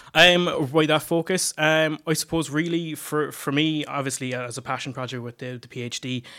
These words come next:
it was an area I was very interested in. Uh, craft food and breweries were some of the ventures that I briefly worked with very early on when I was doing consulting. Um, it's also one of my own supervisor's areas as well with cr-, craft breweries. Um, so it, they, they kinda naturally led into it.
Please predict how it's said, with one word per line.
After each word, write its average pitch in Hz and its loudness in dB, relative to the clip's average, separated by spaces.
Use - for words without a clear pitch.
it - -10
was 127 -4
an 127 -4
area 123 0
I - -2
was 120 -6
very 123 -6
interested 127 -8
in. 123 -10
Uh, 127 -8
craft 123 -10
food 123 -10
and 120 -10
breweries 127 -6
were 123 -6
some 123 -6
of 117 -6
the 120 -8
ventures 120 -8
that 120 -8
I 120 -8
briefly 131 -4
worked 120 -6
with 123 -12
very 123 -6
early 120 -4
on 120 -2
when 131 -2
I 123 2
was 120 -2
doing 120 -4
consulting. 127 -4
Um, 131 0
it's 135 -2
also 131 0
one 123 -4
of 117 -6
my 123 -2
own 123 -4
supervisor's 120 -10
areas 120 -10
as 110 -16
well 123 -8
with 120 -12
cr-, 131 -14
craft 123 -14
breweries. 127 -8
Um, 120 -8
so 123 -6
it, 120 -14
they, 139 -8
they 123 -6
kinda 127 -6
naturally 120 -6
led 123 -4
into 127 -8
it. 117 -8